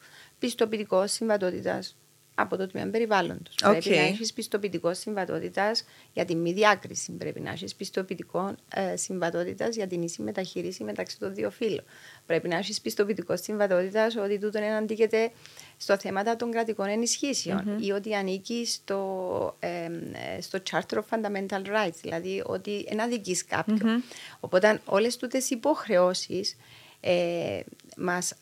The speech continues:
Speaker 1: αναγκάζουν σε εισαγωγικά, μας
Speaker 2: Κατάλαβα.
Speaker 1: αναγκάζουν.
Speaker 2: Να μπούμε σε ένα πλαίσιο.
Speaker 1: Άλιστα, τη μη διάκριση, δηλαδή δεν μπορείς
Speaker 2: Ναι.
Speaker 1: να κάνεις έναν έργο, ε, υποδομής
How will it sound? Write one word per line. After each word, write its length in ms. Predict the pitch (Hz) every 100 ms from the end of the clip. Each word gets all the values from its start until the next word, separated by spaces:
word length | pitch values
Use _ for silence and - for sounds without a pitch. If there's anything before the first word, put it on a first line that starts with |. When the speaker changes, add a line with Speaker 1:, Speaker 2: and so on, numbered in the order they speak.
| -
Speaker 1:
αναγκάζουν 680 | 180 175 180 185 233 240 214
σε 240 | - -
εισαγωγικά, 600 | 170 - 156 160 160 175
μας 80 | 214
Speaker 2:
Κατάλαβα. 340 | 208 190 165 160
Speaker 1:
αναγκάζουν. 600 | 170 170 170 175 185 269 -
Speaker 2:
Να 80 | 220
μπούμε 220 | 226 233
σε 140 | 233 240
ένα 180 | 220
πλαίσιο. 680 | 208 190 180 175 170 151 170 -
Speaker 1:
Άλιστα, 520 | 208 202 185 190 180
τη 200 | 196 214
μη 200 | 202 214
διάκριση, 520 | 233 240 247 196 185
δηλαδή 200 | 190 185
δεν 80 | 214
μπορείς 180 | 226 262
Speaker 2:
Ναι. 60 | 175
Speaker 1:
να 60 |
κάνεις 320 | 175 208 190 196
έναν 240 | 185 185
έργο, 520 | 185 180 175 175 160 165 - - - -
ε, 440 | - 175 175 175 175 -
υποδομής 960 | 208 208 196 190 185 190 165 170 -